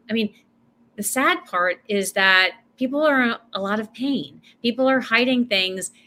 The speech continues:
whether it's something that you think about every day and you stress about, like I did, or whether it's things like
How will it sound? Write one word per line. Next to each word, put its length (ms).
whether 300
it's 160
something 420
that 380
you 220
think 220
about 280
every 280
day 260
and 100
you 80
stress 400
about, 240
like 220
I 140
did, 300
or 420
whether 260
it's 180
things 320
like 300